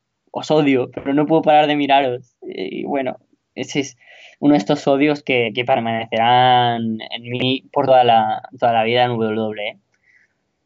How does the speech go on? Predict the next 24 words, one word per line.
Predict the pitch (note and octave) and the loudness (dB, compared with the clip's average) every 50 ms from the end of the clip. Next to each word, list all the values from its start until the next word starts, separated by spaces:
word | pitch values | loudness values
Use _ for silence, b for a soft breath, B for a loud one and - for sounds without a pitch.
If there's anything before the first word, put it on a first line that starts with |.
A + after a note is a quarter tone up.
| _ _ _ _ _ _ _ | _ _ _ _ _ _ _
Pero | - E3+ D#3 D3 C#3+ C#3+ C#3 C#3 C#3 C#3 | 0 0 2 2 2 4 4 4 2 0
también, | - - B2+ C3 C3 D3+ | -2 -4 -2 -2 0 0
obviamente, | E3+ C#3+ A#2+ A2 A2+ B2 A#2+ F#3 D3+ | 0 0 -2 -2 -4 -4 -4 -2 -2
la, | B2 A2 G#2+ G#2+ G#2 G2+ G2+ G2+ G2+ | -2 -2 -4 -4 -4 -6 -6 -6 -6
la | G#2 - | -8 -10
figura | - A#2 A#2 A#2+ B2+ B2+ B2+ B2 A#2+ A#2 A2+ A2 G#2+ A2 | -8 -6 -2 -2 0 2 4 4 4 4 2 0 -4 -6
de | A2 A2+ | -8 -8
autoridad, | A2+ - B2 A#2 A#2 A#2 B2 C3 C#3 C#3 C3 A#2+ A#2 _ | -6 -4 -4 -2 0 2 4 4 4 4 2 0 -6 _
todo | - C3+ C3+ | -6 -4 -4
el | C3 C3 C3 B2+ A#2+ A#2+ A#2+ | -2 -4 -4 -6 -6 -4 -4
lado | A#2 A#2+ B2 B2 A#2+ | -2 -2 -2 -2 -4
burocrático, | B2+ A#2+ A2 A2 - - B2 B2+ B2+ C3 B2 A2+ - B2 A#2+ A#2 A2+ | -4 -6 -8 -8 -4 -2 -2 -2 -2 -4 -8 -4 -2 0 0 0 0
el | A2 G#2+ G#2+ G#2+ | -2 -4 -4 0
lado | A2 A2+ A#2 A#2+ A#2+ A#2+ A#2 A2+ A2 A#2 A#2 - - - | 0 2 4 4 4 4 4 2 0 0 -4 -10 -14 -6
problemático, | _ C#3 C3 A#2+ A#2 A#2 A#2 D3 C3+ C3+ C#3 B2+ C3 B2 A#2+ | _ 0 0 2 2 2 2 2 2 0 0 0 0 0 0
¿no?, | B2+ C3+ D3 C#3+ C3 | 0 0 0 0 0
de | B2 | 0
la | A2+ A2+ | -2 -2
historia | A2+ - - B2 A#2+ B2 A#2 | -4 -4 -4 -2 0 2 2
de | A2 A2 A2+ A2+ | 2 2 2 0
T | G#2 - A#2+ A#2+ | -2 -2 -2 -2
N | A#2 A2+ A2+ A#2 | 0 0 2 2
A, | B2 B2 A#2+ A#2 G#2+ | 4 4 2 2 0
con | A#2 A#2 A2+ A2 A2+ | -2 -2 -2 -4 -6